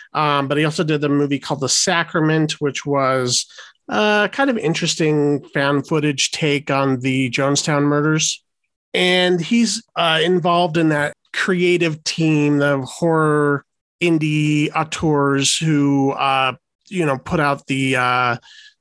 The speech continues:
the, the first couple V H S films, and he did a couple segments for those, um, along with Adam Wingard and, and, um, Joe Swanberg and, and that whole crew.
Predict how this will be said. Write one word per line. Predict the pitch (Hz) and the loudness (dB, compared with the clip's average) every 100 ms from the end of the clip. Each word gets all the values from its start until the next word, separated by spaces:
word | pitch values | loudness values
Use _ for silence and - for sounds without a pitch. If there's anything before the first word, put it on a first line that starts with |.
| _ | _
the, | 147 139 | -2 0
the | 127 139 | 0 -4
first | - 156 - | -2 -2 -2
couple | - 156 143 | -2 -2 -2
V | 127 131 | -2 -2
H | 117 117 | -2 0
S | 170 165 - | -2 0 -2
films, | - 156 151 151 147 143 135 | -2 0 2 2 2 0 -2
and | 123 | -2
he | 135 131 123 - | 0 -2 -4 -4
did | 147 | -4
a | 131 | -2
couple | 139 123 | -6 -4
segments | 120 139 123 127 120 | -4 -2 -2 -2 -2
for | - 117 | -4 -2
those, | 143 151 147 139 - - - - - - | 0 0 0 0 -2 -6 -12 -16 -16 -6
um, | 131 139 131 127 123 131 | -2 0 0 0 0 -2
along | 170 147 147 143 139 | -2 0 0 0 0
with | 139 135 | 0 -2
Adam | 147 147 139 135 | -2 -2 0 0
Wingard | 131 131 127 127 127 123 120 | 0 0 0 0 0 -2 -2
and, | 117 117 - | -2 -2 -2
and, | 127 120 117 117 120 - | -2 0 0 -2 -6 -6
um, | 143 113 110 104 104 107 - _ _ - | -4 -2 -4 -2 -4 -4 -8 _ _ -8
Joe | 165 143 | -4 -2
Swanberg | - 151 139 135 135 131 127 120 127 | -2 -2 -2 -2 -2 0 -2 -4 -4
and, | 120 117 113 - - - | -2 0 -2 -8 -20 -12
and | - 143 135 127 | -4 -2 0 -2
that | 131 127 | -2 -2
whole | - 151 127 120 113 | -2 -4 -2 -2 -4
crew. | - - 113 | -6 -4 -4